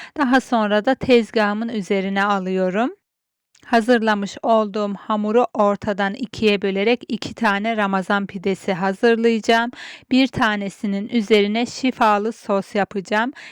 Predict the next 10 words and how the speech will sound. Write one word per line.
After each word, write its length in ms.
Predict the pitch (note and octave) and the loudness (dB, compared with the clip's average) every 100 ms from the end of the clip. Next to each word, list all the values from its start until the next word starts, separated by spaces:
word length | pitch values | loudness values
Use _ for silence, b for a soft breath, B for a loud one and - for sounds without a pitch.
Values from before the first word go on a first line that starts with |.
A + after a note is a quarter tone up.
| B | B
Diğerini 520 | - C4+ B3 A3 G#3 G#3 | -2 2 2 2 -4 -2
de 40 | |
yumurtalı 760 | C4 A#3+ G#3+ G#3+ G#3 A#3 G#3+ | 0 0 0 -2 -2 0 0
olarak 480 | A3 G#3 G3 F#3+ F#3 | 0 0 2 0 -2
pişireceğim. 800 | - A3+ - B3 A#3+ A#3+ A#3 A#3 | -6 -6 -2 0 2 4 2 2
Başta 380 | A#3 A3+ - G#3+ | 0 -2 -2 -2
da 100 | F#3+ | -2
söylemiş 580 | - A#3 G#3 G3+ F#3+ - | -2 -2 0 0 -2 0
olduğum 520 | A3 G3+ F#3+ G#3 A3+ | 2 4 2 -2 -2
gibi 300 | A#3 A#3+ B3 | -2 2 2